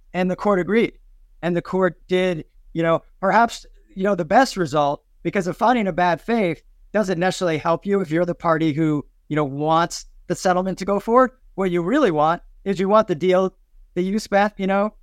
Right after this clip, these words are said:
eight hours, ten hours, thirty-six hours at mediation negotiating.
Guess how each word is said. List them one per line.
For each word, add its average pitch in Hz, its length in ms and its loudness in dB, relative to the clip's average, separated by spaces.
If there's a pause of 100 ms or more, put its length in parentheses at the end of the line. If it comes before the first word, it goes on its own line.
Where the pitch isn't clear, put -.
(140)
eight 202 200 0
hours, 196 340 0
ten 190 220 -2
hours, 196 480 -2 (460)
thirty-six 190 480 -2
hours 180 260 2
at 180 80 -2
mediation 180 520 -2
negotiating. 165 720 -2